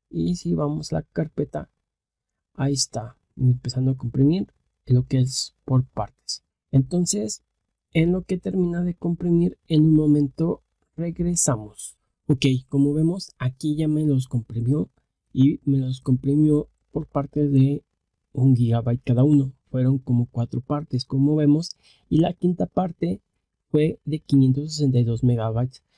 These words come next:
Entonces, como vemos, así comprimimos los archivos por partes. Ahora, para unir varias partes, eh, de los archivos que tenemos, entonces lo que debemos hacer es en la primera parte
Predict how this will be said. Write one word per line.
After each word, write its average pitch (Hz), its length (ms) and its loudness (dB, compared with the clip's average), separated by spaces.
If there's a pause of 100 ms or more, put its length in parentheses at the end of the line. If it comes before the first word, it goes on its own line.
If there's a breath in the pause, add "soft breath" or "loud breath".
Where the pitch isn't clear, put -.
(200)
Entonces, 139 540 2
como 151 280 0
vemos, 151 400 0 (100)
así 147 200 -4
comprimimos 147 920 2 (400)
los 143 220 2
archivos 139 540 0
por 123 240 -2
partes. - 440 -2 (260)
Ahora, 147 380 2
para 131 340 2 (240)
unir 143 360 4
varias 165 280 -8
partes, 151 640 -10 (240)
eh, 123 420 2 (440)
de 131 160 2
los 127 260 2
archivos - 460 -6
que 143 120 -2
tenemos, 127 600 2 (540)
entonces 147 500 0
lo 156 120 -2
que 143 100 -4
debemos 147 460 2
hacer 151 280 -4 (120)
es 135 340 0 (240)
en 131 260 2
la 127 120 6
primera 139 440 4
parte 160 600 -4